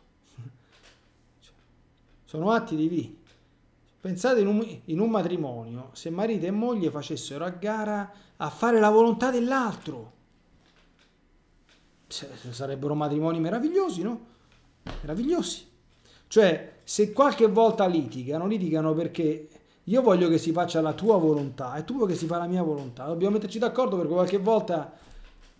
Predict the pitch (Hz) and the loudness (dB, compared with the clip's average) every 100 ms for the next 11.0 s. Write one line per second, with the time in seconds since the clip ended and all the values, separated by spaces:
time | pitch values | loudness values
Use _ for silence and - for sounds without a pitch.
0 | - _ _ 160 185 185 - - 208 214 | -20 _ _ 0 0 -2 -8 -10 -4 -2
1 | 160 143 - _ - 160 240 254 185 151 | -4 -8 -14 _ -8 -4 0 0 0 0
2 | 147 135 139 131 127 131 131 _ _ _ | -2 -4 -8 -10 -12 -16 -20 _ _ _
3 | _ _ _ _ _ _ - _ _ - | _ _ _ _ _ _ -20 _ _ -20
4 | _ 147 165 226 254 165 156 170 156 147 | _ -4 -2 0 0 0 -2 -2 -2 -2
5 | 139 160 139 151 147 143 143 143 135 131 | -2 -2 -2 -2 -2 -2 -2 -4 -8 -14
6 | _ 143 151 156 151 147 143 147 - 135 | _ -8 -4 -4 -4 -6 -6 -6 -8 -8
7 | 131 120 139 131 127 127 117 107 110 151 | -8 -8 -8 -8 -10 -10 -12 -14 -10 -8
8 | 185 - - _ _ _ _ - 240 285 | -8 -10 -20 _ _ _ _ -20 -14 -8
9 | 302 285 311 277 285 277 240 - 185 175 | -4 0 0 0 -2 -4 -4 -2 -2 0
10 | 175 160 147 147 143 143 139 135 127 117 | -2 -2 -2 -4 -2 -4 -4 -6 -8 -12